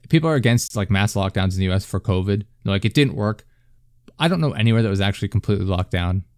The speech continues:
that I'm aware of. New York, maybe. I, I just don't know. Around here, they complained like crazy about the lockdowns. We were basically still fucking open. To say that we're locked down is absolute bullshit.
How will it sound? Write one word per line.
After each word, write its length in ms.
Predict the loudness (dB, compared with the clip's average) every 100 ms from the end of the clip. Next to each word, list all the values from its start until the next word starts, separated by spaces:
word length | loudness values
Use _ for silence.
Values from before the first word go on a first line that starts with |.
| -2
that 80 | 0
I'm 100 | 0
aware 200 | 0 0
of. 60 |
New 120 | 2
York, 320 | 4 4 2 0
maybe. 420 | 0 2 0 0
I, 220 | -4 -2
I 40 | 0
just 260 | 0 0
don't 200 | 0 0
know. 260 | 0 -2 -2 -6 _ -6
Around 340 | 2 4 4 4
here, 240 | 2 2
they 200 | 2 0
complained 480 | 2 -2 0 0 0
like 140 | -4
crazy 320 | -4 0 2
about 140 | 0 0
the 60 |
lockdowns. 540 | -4 -4 -2 -2 -2 -4 -14 -2
We 100 | 2
were 80 | 4
basically 600 | 4 6 6 4 0 0
still 260 | 2 0 0
fucking 460 | 0 0 0 -2
open. 380 | -2 -2 -2 -2 -8 _ -20 _ 0
To 80 | 2
say 140 | 4
that 80 | 4
we're 120 | 4
locked 240 | 4 2 2
down 160 | 0
is 140 | 0 -2
absolute 440 | -2 -2 0 -2
bullshit. 500 | -2 -6 -2 0 0